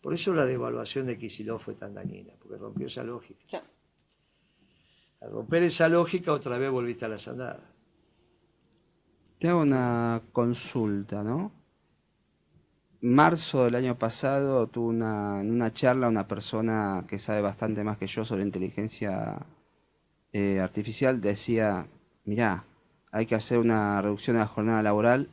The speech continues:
Speaker 3: ayer a cuatro horas", ¿no? Por la cantidad de, por la expectativa de destrucción de empleos que puede haber de acá a veinte años,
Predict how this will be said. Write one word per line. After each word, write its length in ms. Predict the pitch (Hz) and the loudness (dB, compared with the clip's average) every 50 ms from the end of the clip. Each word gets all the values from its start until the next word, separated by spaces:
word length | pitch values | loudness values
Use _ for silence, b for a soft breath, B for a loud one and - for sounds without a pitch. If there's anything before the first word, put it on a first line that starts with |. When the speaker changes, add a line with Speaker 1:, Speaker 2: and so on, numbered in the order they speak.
| - - - | -12 -8 -6
Speaker 3:
ayer 480 | 95 90 - - 123 120 131 143 151 - - | -6 -4 0 2 4 6 6 4 2 -2 -6
a 80 | 110 | -4
cuatro 340 | 104 - 107 107 - 107 101 | -2 0 0 0 2 0 0
horas", 420 | 90 82 - 95 - - - - _ _ _ _ _ _ _ _ _ _ _ _ _ _ _ _ _ _ _ _ _ _ _ _ _ - | 0 -2 -4 -10 -14 -18 -20 -20 _ _ _ _ _ _ _ _ _ _ _ _ _ _ _ _ _ _ _ _ _ _ _ _ _ -2
¿no? 320 | 92 95 104 117 139 160 - - - _ _ _ _ _ _ _ _ _ _ | 0 2 2 2 2 -2 -6 -12 -20 _ _ _ _ _ _ _ _ _ _
Por 160 | - 110 104 104 | -2 2 4 4
la 160 | 104 104 95 | 4 4 4
cantidad 560 | 113 107 107 - 110 110 113 117 120 120 123 | 2 0 2 2 2 4 6 6 6 6 6
de, 440 | 120 117 113 113 110 107 104 104 98 - | 4 4 4 4 4 4 2 2 0 0
por 140 | 107 104 | 0 0
la 80 | 104 101 | 2 0
expectativa 680 | 98 - 113 104 - 113 104 - 127 131 135 131 123 | 0 -2 -2 0 0 0 0 0 0 2 4 4 4
de 300 | 113 113 107 104 104 101 | 4 4 4 4 4 2
destrucción 640 | 101 101 104 - 113 107 101 - - 120 117 120 117 | 0 -2 -4 -6 -8 -10 -6 0 2 2 4 4 4
de 80 | 113 107 | 2 2
empleos 540 | 107 101 - - 110 117 127 127 123 123 | 0 0 -2 0 2 4 4 4 4 2
que 100 | - 113 95 | 0 -4 -4
puede 300 | - 110 110 107 107 104 | -2 0 0 2 2 2
haber 320 | 101 104 104 107 110 117 | 2 2 2 2 2 2
de 140 | 117 107 98 | 2 2 0
acá 920 | 95 - 107 104 107 110 113 117 123 120 104 98 98 98 98 98 92 95 | 0 -2 -2 0 2 2 2 2 2 0 0 0 0 -2 -2 -2 -4 -4
a 40 | 98 | -4
veinte 400 | 110 107 107 104 98 - 101 101 | -2 -2 -2 -2 -2 -2 0 0
años, 320 | 92 82 85 - - - | 0 -2 -4 -6 -8 -10